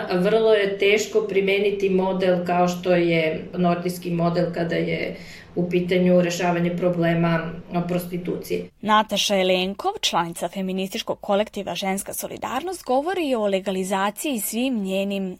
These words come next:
Speaker 2: lošim stranama. U slučaju legalizacije, prostitucija postaje jedan od prvih ponuđenih poslova ženama koje su siromašne,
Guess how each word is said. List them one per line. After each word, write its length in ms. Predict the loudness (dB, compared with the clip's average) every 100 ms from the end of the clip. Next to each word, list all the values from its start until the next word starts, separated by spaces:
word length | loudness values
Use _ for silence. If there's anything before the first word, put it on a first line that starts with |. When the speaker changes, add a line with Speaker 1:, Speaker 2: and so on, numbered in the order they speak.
| -8
Speaker 2:
lošim 420 | -6 -4 -6 -6
stranama. 540 | -10 -10 -12 -14 -14 -16 -18 -12
U 60 |
slučaju 460 | -10 -10 -10 -6 -2
legalizacije, 840 | -2 -2 -2 0 2 2 0 -2 -2
prostitucija 760 | -4 -6 -6 -4 -4 -2 -2
postaje 680 | 0 -2 -2 -2 0 0 0
jedan 300 | -2 -2 -4
od 140 | -6
prvih 440 | -2 0 0 -2 -8
ponuđenih 640 | 2 2 2 -2 -4 -10 -6
poslova 480 | -4 -4 -4 -4
ženama 440 | -2 -2 -2 -2 -4
koje 200 | -2 -4
su 140 | -4
siromašne, 680 | -10 -8 -6 -4 -4 -2